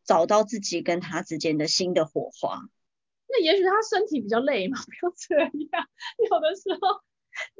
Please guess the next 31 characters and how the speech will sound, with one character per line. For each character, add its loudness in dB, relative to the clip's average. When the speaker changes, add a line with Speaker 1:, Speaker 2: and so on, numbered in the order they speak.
Speaker 2:
也 0
是 -2
要 0
看 -2
一 0
下 0
身 -2
体 -6
状 0
态。 0
Speaker 1:
我 6
觉 0
得 4
还 4
有 6
看 2
年 2
龄 -4
状 -4
态， 0
因 6
为 6
确 2
实 -4
Speaker 2:
对。 -8
Speaker 1:
年 2
龄 4
会 2
影 -6
响 2
你 0